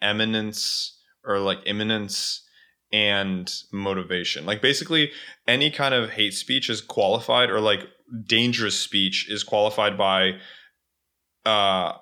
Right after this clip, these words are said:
possibility, which is, like, if you and I are next door neighbors and I, like, give you a death threat and you recently, like, keyed my car, like, that,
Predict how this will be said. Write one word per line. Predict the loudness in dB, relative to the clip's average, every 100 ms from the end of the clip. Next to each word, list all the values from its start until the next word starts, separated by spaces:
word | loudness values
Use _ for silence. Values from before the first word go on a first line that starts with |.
| _ _ _ -2
possibility, | 2 2 2 0 0 0 0 0
which | 0 -4
is, | -2
like, | -2 -2
if | 0
you | 2
and | 2
I | 2
are | 2
next | 0
door | -2 0
neighbors | 0 0 -2 -2
and | -4 0
I, | 0
like, | 0
give | -2 -2
you | -2
a |
death | 0 0 -2
threat | -2 -2 -2
and | -4
you | -4 -4
recently, | -2 -4 -4 -4
like, | -4 -2
keyed | -2 0
my | -2
car, | -4 -4 -4 -6 -14 _ _ _ _ _
like, | 0 2 2 -2 -14 -18 _ _ -16
that, | -2 4 4 2